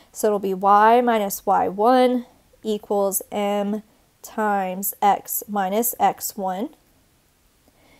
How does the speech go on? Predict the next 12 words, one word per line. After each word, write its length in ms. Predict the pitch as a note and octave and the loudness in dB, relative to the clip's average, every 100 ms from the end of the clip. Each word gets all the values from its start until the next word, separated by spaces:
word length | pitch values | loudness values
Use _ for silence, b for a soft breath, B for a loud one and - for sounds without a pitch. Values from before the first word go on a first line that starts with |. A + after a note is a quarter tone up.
| b b b | b b b
So 460 | - A3+ G#3 G3+ | -2 0 2 0
y 540 | F#3+ G#3 G3 G3 G#3+ B3 | 0 4 6 6 6 4
minus 500 | A#3 G#3 A#3+ C4+ - | 2 0 0 -2 0
eight 600 | C#4 A3 B3 - - - _ _ _ _ _ _ _ _ _ _ _ _ _ _ _ _ _ _ _ - | 2 2 0 -6 -16 -18 _ _ _ _ _ _ _ _ _ _ _ _ _ _ _ _ _ _ _ -4
equals 920 | C4+ C4 - G#3 G#3 B3+ E4+ - - _ A#3 | -2 -2 0 2 4 4 2 -4 -6 _ -8
negative 420 | G#3+ G#3 A#3 A#3+ | -4 2 4 4
five 400 | A#3+ G#3+ A3+ A#3 | 4 4 4 2
eighths 600 | G#3 G3+ C4 - - - - _ _ _ _ _ _ _ _ _ _ _ _ _ _ - | 0 -2 -2 -8 -10 -10 -14 _ _ _ _ _ _ _ _ _ _ _ _ _ _ -8
times 640 | A#3 G#3+ G#3 G3+ G3 - - | -2 0 0 -2 -6 -8 2
x 520 | G#3 G3 - - - - _ _ _ _ _ - | 4 4 0 -8 -8 -12 _ _ _ _ _ -12
minus 680 | G3 F#3+ F#3 F3+ F3+ - - | -8 -4 -4 -4 -6 -6 -12
four. 320 | - - - | -10 -8 -8